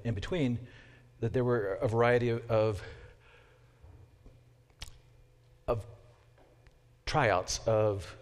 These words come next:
something that was new in concept, and that was freedom of conscience, freedom to worship. Because back in, in Europe, uh, the model, in fact, globally, the model was that whatever the prince-,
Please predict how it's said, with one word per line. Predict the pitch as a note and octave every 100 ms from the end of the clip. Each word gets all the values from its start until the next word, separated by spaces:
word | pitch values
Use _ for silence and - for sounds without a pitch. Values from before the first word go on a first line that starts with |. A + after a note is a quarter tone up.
| - - -
something | - B2+ A#2 A2 A2 - - - - -
that | A2+
was | A2+
new | A#2 B2 B2 G#2+ -
in | A#2 G#2+
concept, | - B2+ A#2 G2+
and | G2+
that | G#2
was | A2 G#2 F#2+
freedom | - - C#3 B2+
of | G#2 -
conscience, | - B2+ A#2+ F#2 -
freedom | - A2+ G#2+
to | A2+
worship. | G#2 G#2 G2 - -
Because | - G#2+ F#2
back | A2+ A2
in, | A2 G#2+ - - - - - - - - - _ _ - - _ _ _ _ _ - -
in | B2
Europe, | B2+ C3 B2+ - - - - - - - -
uh, | G2 G2 G2+ - -
the | A#2
model, | A2+ A2+ A#2 F#2+ A#2
in | A2+
fact, | A2+ G#2 - - - -
globally, | B2+ A#2 G#2+
the | G#2
model | A2+ A2+ A2+
was | G#2+ G#2+ - - - - - - -
that | A#2 A#2
whatever | B2+ C3+ C3 B2
the | B2+ A#2+ A#2 A#2 -
prince-, | - C#3+ -